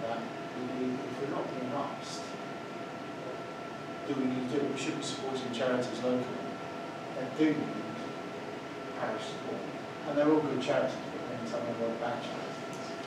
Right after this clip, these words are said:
So, um, they all need money. But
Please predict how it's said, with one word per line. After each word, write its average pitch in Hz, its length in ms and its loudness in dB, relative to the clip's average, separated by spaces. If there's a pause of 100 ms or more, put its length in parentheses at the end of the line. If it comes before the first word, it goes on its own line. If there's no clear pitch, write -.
(680)
So, 117 240 0
um, 113 1300 -2
they 120 160 2
all 127 160 4
need 113 320 2
money. 113 200 -2 (320)
But 120 80 0